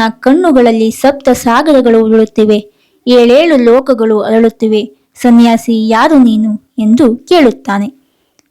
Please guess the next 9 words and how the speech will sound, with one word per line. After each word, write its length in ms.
ಆಗ 220
ಬುದ್ಧದೇವ, 600
"ನೀನು 380
ಕಾಣುತ್ತಿರುವುದು 1300
ಬರಿಯ 500
ಬಯಲಭ್ರಾಂತಿ 880
ಕಂದ" 300
ಎಂದು 420
ಹೇಳುತ್ತಾರೆ. 880